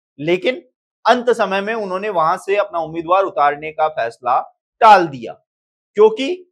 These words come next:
कहीं ना कहीं राजनीति के पीछे की पर्दे की जो तस्वीर बुनी जा रही थी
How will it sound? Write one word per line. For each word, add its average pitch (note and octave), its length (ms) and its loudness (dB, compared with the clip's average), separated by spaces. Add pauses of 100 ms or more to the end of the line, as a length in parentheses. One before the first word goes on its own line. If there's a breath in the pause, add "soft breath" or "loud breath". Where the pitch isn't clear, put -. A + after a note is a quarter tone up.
(120)
कहीं A3+ 240 2
ना C4 120 -4
कहीं F#3+ 260 -4
राजनीति E3+ 500 0
के G3+ 120 -6
पीछे F3+ 340 -6
की G3+ 140 -12
पर्दे D#3 340 -2
की F#3 160 -14
जो D3+ 140 -6
तस्वीर F#3+ 520 -10
बुनी D#3 260 -12
जा C#3 160 0
रही C3+ 200 -6
थी F#3 260 -18